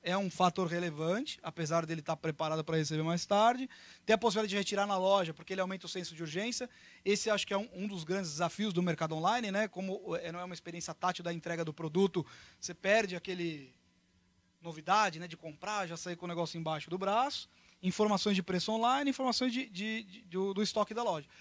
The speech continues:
Na parte do estoque, tem como aumentar o senso de urgência, colocando um aviso de tá acabando o estoque, esse aqui é o último, compra logo, porque senão você vai perder. Ele sabe que tá todo mundo comprando,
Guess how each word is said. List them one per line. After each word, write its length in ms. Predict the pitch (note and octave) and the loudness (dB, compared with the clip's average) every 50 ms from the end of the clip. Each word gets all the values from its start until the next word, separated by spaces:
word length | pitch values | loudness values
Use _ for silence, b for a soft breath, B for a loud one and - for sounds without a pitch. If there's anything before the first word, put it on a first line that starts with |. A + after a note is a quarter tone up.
| B B | B B
Na 120 | - F4 F#4 | 2 2 6
parte 300 | - C#4 A#3 - - G3 | 10 10 8 8 8 0
do 60 | F#3 | -4
estoque, 500 | D#3+ - - A#3 B3+ C4 G#3+ - - D3+ - _ | -6 -2 0 2 2 2 2 0 -2 -10 -18 _
tem 180 | - D#4 C4+ B3+ | -4 -4 -4 -2
como 220 | - B3+ B3 B3+ | -4 -2 -2 0
aumentar 360 | B3+ B3+ C4+ C4+ - G#3 F#3+ | 0 0 0 -2 0 0 -2
o 80 | G3 F#3 | -2 -2
senso 300 | - G3 F#3+ E3+ F#3+ G3+ | -4 -6 -8 -8 -10 -10
de 60 | G#3 | -10
urgência, 420 | B3 A3 F3+ F3+ F#3 F3+ - - | -10 -8 -8 -8 -6 -6 -6 -8
colocando 580 | F#3 - G#3 A3 A3 G#3+ - F3+ E3+ F3 E3+ F3 | -8 -8 -6 -6 -6 -6 -6 -8 -8 -8 -8 -8
um 60 | F#3 | -8
aviso 460 | G3 G3 E3+ D#3+ D#3+ D#3+ D#3 D#3 E3 | -10 -10 -10 -12 -12 -10 -10 -12 -12
de 360 | D#3+ D#3 E3 F3 F#3+ G3 E3+ D#3+ | -14 -12 -12 -12 -12 -12 -14 -16
tá 80 | - D3+ | -20 -20
acabando 260 | - - D3 D#3 F3 | -20 -16 -16 -14 -12
o 20 | G3 | -12
estoque, 580 | G3+ - A#3 G#3+ G#3 G3 F#3+ F3+ E3 - D#3 | -12 -10 -8 -6 -4 -2 -4 -4 -6 -10 -14
esse 120 | D3 - D3+ | -14 -14 -14
aqui 160 | - - C#3+ | -14 -16 -14
é 40 | D3 | -12
o 40 | |
último, 640 | E3 F3+ G3+ G#3 G#3 G3+ F#3+ F3+ E3+ - F3 F3 E3+ b b b b b b b | -12 -10 -8 -8 -6 -4 -4 -4 -6 -8 -12 -14 -18 b b b b b b b
compra 340 | - D#3+ D#3 D3 - E3+ F#3+ | -10 -10 -8 -4 0 0 0
logo, 600 | G3+ G3+ F#3+ G3+ G#3 G#3 G3+ G3+ G3 F#3+ F3+ E3 | 2 2 2 2 2 2 2 2 2 0 0 -6
porque 140 | - - D3 | -12 -16 -16
senão 160 | - D3+ D3+ | -14 -14 -14
você 100 | D3 - | -14 -12
vai 100 | D3+ D#3 | -14 -14
perder. 760 | D#3 - G3+ G3+ F#3+ F#3 G3 G3+ G#3 G3+ G3+ G3 G3 F#3+ F#3 - | -10 -10 -10 -10 -6 -4 -2 0 0 0 0 0 -2 -2 -4 -6
Ele 200 | - F3 F3 E3+ | -6 -6 -4 -4
sabe 440 | - - F#3 F3+ F#3 F#3 F#3+ E3+ D3+ | -4 -2 -2 0 0 0 -2 -2 -6
que 80 | - | -12
tá 80 | - D#3 | -14 -18
todo 180 | - D#3+ D#3+ | -18 -18 -20
mundo 160 | E3 D#3+ D#3 D3 | -18 -18 -18 -16
comprando, 680 | _ D#3+ D#3 D3+ - E3 D#3+ E3 E3+ E3+ E3 D#3 D3 | _ -14 -14 -12 -8 -6 -4 -4 -4 -4 -6 -8 -10